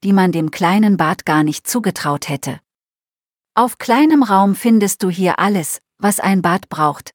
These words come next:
inklusive Außenfenster. Wie auch unten findest du auch im Obergeschoss helles Holz,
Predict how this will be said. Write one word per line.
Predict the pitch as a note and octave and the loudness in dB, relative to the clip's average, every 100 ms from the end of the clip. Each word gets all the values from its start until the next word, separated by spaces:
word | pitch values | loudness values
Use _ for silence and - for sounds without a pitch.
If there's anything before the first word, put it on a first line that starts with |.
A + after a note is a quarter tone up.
| _ - | _ 0
inklusive | A#3+ - D4 A3 G#3+ F#3 C#3 | 0 0 -4 0 0 0 -2
Außenfenster. | D3+ - D#3+ E3+ C#3+ - - C3 - _ _ _ _ _ _ _ _ _ | -4 -4 -6 -4 -6 -6 -8 -10 -10 _ _ _ _ _ _ _ _ _
Wie | A#3 C4 | -2 0
auch | B3 B3 | 0 0
unten | - C#4+ C4 | 0 0 2
findest | A#3+ C4+ B3+ A3 - | 0 2 2 2 0
du | G#3 | 0
auch | D3+ F3 | 0 0
im | E3+ | -6
Obergeschoss | - C4 A3+ F3+ - D3+ - | -2 0 0 0 -6 -6 -6
helles | E3+ D#3 C#3+ | -4 -4 -6
Holz, | F3 D3+ C#3 - | -4 -4 -4 -10